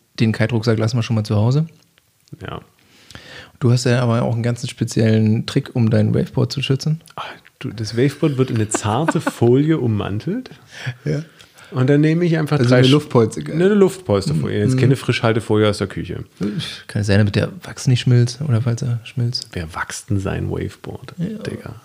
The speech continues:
Speaker 2: Das ist ja
Speaker 1: Ich zieh's immer noch diese, diese Saison durch.
Speaker 2: das ist ja wohl richtig.
Speaker 1: Ich hab gesagt, ich teste das jetzt einmal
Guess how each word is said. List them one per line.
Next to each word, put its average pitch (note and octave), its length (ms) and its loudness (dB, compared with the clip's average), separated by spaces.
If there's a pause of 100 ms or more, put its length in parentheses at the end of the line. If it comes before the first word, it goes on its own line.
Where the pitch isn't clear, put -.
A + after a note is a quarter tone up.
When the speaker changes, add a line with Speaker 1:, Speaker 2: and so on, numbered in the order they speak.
Speaker 2:
Das G2 140 -8
ist G#2 60 -8
ja G#2+ 80 -2
Speaker 1:
Ich - 180 -10
zieh's D3+ 260 -2
immer C3 220 -2
noch B2 120 0
diese, B2 260 -2
diese C#3 300 2
Saison B2 320 2
durch. A2+ 300 0 (100)
Speaker 2:
das G2 80 -18
ist F2+ 60 -16
ja E2+ 140 -14
wohl F#2+ 100 -10
richtig. F#2+ 180 -10
Speaker 1:
Ich - 60 -6
hab C3 100 -2
gesagt, C3+ 240 2
ich C3+ 100 -2
teste - 280 0
das C#3 160 2
jetzt B2+ 140 0
einmal B2+ 800 2